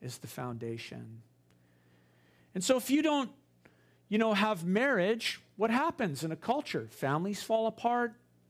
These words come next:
nations fall apart, children struggle in establishing their and forming their identity, churches fall apart without marriage. Marriage is God's design from the beginning. Amen?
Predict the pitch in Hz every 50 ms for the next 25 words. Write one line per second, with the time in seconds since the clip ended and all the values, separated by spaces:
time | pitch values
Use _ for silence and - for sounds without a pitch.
0 | _ _ _ _ _ _ - 120 123 127 147 147 - 202 202 196 - - 226 220
1 | 214 220 214 220 - 233 233 233 233 233 233 - _ _ _ _ - - - -
2 | 170 180 185 196 185 180 - - - - 180 175 190 190 220 214 208 196 170 151
3 | 139 135 - - - - - - - - _ - 143 - - - 151 - 180 180
4 | 185 190 175 - - 196 175 170 160 160 165 160 160 156 151 147 - - - 185
5 | 175 180 180 180 175 160 156 147 139 131 135 127 139 151 165 190 202 196 220 226
6 | 214 - - - - 160 165 165 - - 226 220 - - - 233 226 226 226 226
7 | 226 - 220 233 233 233 233 - 214 208 - 226 220 208 202 214 220 220 220 226
8 | 226 220 - - - - _ _ _ - - - _ _ _ - 143 165 185 202
9 | 220 247 277 285 - - - - 247 294 277 - - - 175 156 160 165 196 202
10 | - - - 247 208 175 - 165 135 143 156 165 - 175 170 180 190 190 214 185
11 | 233 254 277 277 170 110 92 - _ _ _ _ _ _ _ _ _ _ _ _
12 | - 147 147 165 175 196 277 370 370